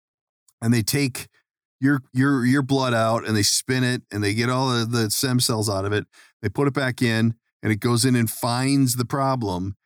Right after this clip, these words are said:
and takes care of it. So I was like, "You know, whatever, we'll fly you out there." And we were ready to go, like, twice, but she got sick and we couldn't fly.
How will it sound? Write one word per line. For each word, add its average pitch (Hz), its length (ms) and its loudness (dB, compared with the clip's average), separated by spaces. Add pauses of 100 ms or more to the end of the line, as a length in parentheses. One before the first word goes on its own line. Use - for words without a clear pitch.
(100)
and 107 140 -4
takes 113 260 -2
care 202 260 -2
of 110 100 -4
it. 90 160 -12 (460)
So 143 160 -2
I 165 120 0
was 180 180 2
like, 113 240 -2
"You 127 60 0
know, 123 280 0
whatever, 131 440 0
we'll 120 140 2
fly 131 280 0
you 131 120 2
out 127 160 -2
there." 131 160 0
And 127 80 2
we 170 160 2
were 170 100 4
ready 143 300 2
to 123 80 2
go, 120 240 0
like, 104 220 -4
twice, 110 440 -2
but 101 180 -4
she - 140 0
got 120 180 0
sick - 320 -2
and 101 180 -2
we 101 100 -2
couldn't 104 240 -2
fly. 92 460 0